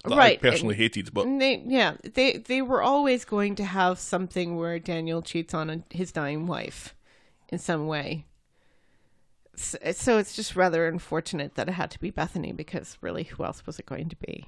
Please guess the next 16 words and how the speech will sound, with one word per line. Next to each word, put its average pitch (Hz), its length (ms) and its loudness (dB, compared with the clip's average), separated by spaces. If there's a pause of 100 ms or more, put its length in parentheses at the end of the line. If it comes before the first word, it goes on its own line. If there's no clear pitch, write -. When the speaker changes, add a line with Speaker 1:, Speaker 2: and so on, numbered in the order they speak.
Speaker 2:
Right. - 180 -4 (320)
Speaker 1:
Unless 160 300 -4
it - 40 -12
was, - 160 -10
like, - 220 -6
some 156 340 -8 (1000)
mysterious 175 560 2
Speaker 2:
Rando, - 60 -16
Speaker 1:
woman. 165 420 -2 (880)
Speaker 2:
yeah. 196 240 6
Speaker 1:
Um, 196 300 0 (100)
Speaker 2:
It 202 140 -6
could - 100 -18
have 98 80 -2
been 92 100 -2
Charlie. 92 400 -2